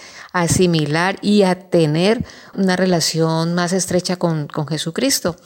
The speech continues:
Tengamos en cuenta que Él mismo nos lo, nos, nos, nos lo ha pedido, nos lo ha dicho, ¿no? Y nosotros, una vez hemos sido catequizados, pues entramos en esa tarea de querer catequizar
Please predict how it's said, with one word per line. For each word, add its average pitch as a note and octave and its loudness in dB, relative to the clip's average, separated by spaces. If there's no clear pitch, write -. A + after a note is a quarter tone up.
Tengamos E3+ 2
en G3 2
cuenta F3 0
que F3 4
Él F#3 4
mismo G3+ 4
nos F3 0
lo, D3+ -2
nos, D3+ -8
nos, D#3 -2
nos D3+ -2
lo D3 0
ha C#3+ -2
pedido, E3+ 4
nos D3 -10
lo C#3 -4
ha C#3+ -2
dicho, D3 -2
¿no? D#3+ -8
Y C4+ 2
nosotros, B3 2
una F3 0
vez F#3 2
hemos E3+ 0
sido F#3+ 2
catequizados, G#3+ -2
pues B3 2
entramos F#3 2
en G3 2
esa F#3+ 2
tarea E3 2
de F3+ 0
querer E3 0
catequizar D#3+ -2